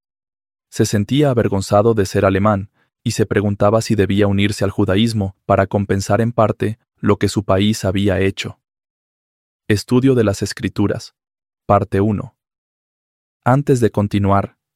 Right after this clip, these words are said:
lea Isaías cincuenta y dos, trece a cincuenta y tres, doce. Cada alumno debe escribir un párrafo que resuma este pasaje de las Escrituras.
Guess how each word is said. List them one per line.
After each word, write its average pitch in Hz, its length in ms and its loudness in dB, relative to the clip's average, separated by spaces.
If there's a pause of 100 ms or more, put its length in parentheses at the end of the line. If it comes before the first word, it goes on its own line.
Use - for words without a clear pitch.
lea 101 340 4
Isaías 98 720 -2 (120)
cincuenta 98 520 -2
y 92 80 0
dos, 101 440 -2 (320)
trece 131 340 0
a - 20 2
cincuenta 98 520 -2
y 98 40 -2
tres, 101 300 -2
doce. 101 400 -2 (800)
Cada 131 300 0
alumno 101 400 0
debe 98 240 2
escribir 101 420 0
un 101 140 -2
párrafo 104 480 0
que - 120 -4
resuma 131 460 0
este 117 240 -4
pasaje 98 460 -2
de 98 100 0
las 92 160 -2
Escrituras. - 720 -6